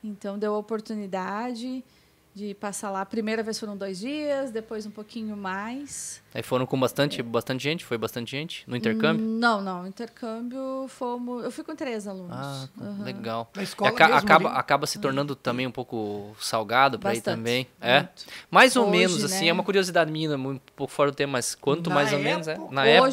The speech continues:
Speaker 2: época?
Speaker 1: eu não, é, hoje eu já não sei dizer como é que está
Speaker 2: Aham.
Speaker 1: girando, né? Na época
Speaker 3: Dois mil e quatorze?
Speaker 1: era co-,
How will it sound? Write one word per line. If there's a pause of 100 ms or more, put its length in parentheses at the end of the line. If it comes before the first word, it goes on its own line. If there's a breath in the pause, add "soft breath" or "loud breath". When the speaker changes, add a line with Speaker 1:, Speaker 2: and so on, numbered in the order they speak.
Speaker 2:
época?
Speaker 1:
eu
não,
é,
hoje
eu
já
não
sei
dizer
como
é
que
está
Speaker 2:
Aham.
Speaker 1:
girando,
né?
Na
época (200 loud breath)
Speaker 3:
Dois
mil
e
quatorze?
Speaker 1:
era
co-,